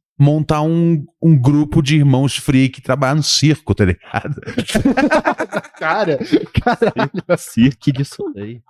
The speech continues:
Speaker 2: Na cara, assim, meu Deus do céu. Coisa horrível, mano.
Speaker 1: Desculpa, mas é verdade, é.
Speaker 3: Não, eu não, eu não
Speaker 2: É
Speaker 3: vou
Speaker 2: verdade.
Speaker 3: desculpar você dessa.
Speaker 2: Ai, boa.
Speaker 1: Não, mas
Speaker 2: Isso
Speaker 1: a,
Speaker 2: aí,
Speaker 1: mas
Speaker 2: isso aí.
Speaker 3: Uma coisa.
Speaker 2: Mete a porrada se possível. É.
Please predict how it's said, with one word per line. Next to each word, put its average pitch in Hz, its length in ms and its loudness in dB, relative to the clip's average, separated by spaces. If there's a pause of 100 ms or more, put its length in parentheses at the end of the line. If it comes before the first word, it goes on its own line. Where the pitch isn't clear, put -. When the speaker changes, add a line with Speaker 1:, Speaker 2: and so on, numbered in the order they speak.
(640)
Speaker 2:
Na 427 220 -2
cara, 202 400 2
assim, 170 340 2
meu 208 180 4
Deus 180 320 0
do 196 160 -4
céu. 160 280 0 (840)
Coisa 269 280 0
horrível, 147 400 2
mano. 120 200 2
Speaker 1:
Desculpa, 202 500 2
mas 127 360 0
é 139 80 4
verdade, 180 640 2
é. 117 260 2 (360)
Speaker 3:
Não, 175 240 2
eu 165 100 4
não, 180 220 4
eu 143 80 2
não 151 140 2
Speaker 2:
É - 20 2
Speaker 3:
vou 185 120 2
Speaker 2:
verdade. 156 180 2
Speaker 3:
desculpar 123 440 -2
você 107 360 0
dessa. 98 320 -8
Speaker 2:
Ai, 104 140 -14
boa. 101 400 -16
Speaker 1:
Não, 170 140 2
mas - 180 2
Speaker 2:
Isso - 40 2
Speaker 1:
a, - 80 2
Speaker 2:
aí, 170 260 0
Speaker 1:
mas 123 300 0
Speaker 2:
isso - 100 2
aí. 214 160 4
Speaker 3:
Uma 170 160 2
coisa. 151 260 2
Speaker 2:
Mete 156 240 2
a - 80 -2
porrada 214 360 0
se - 120 -8
possível. 190 500 2 (440)
É. 135 300 -10